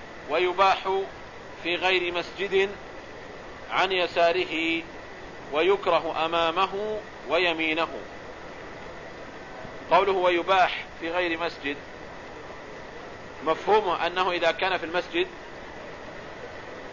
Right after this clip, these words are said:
فإنه لا يتفل، لا يتفل عن يساره،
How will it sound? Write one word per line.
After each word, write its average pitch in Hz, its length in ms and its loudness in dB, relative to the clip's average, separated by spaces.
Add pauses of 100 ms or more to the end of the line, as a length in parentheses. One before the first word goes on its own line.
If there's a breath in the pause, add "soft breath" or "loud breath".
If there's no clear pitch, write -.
(160)
فإنه 170 340 2
لا 185 180 6
يتفل، - 300 0 (1400)
لا 165 180 6
يتفل 175 240 0
عن 165 180 0
يساره، 160 440 2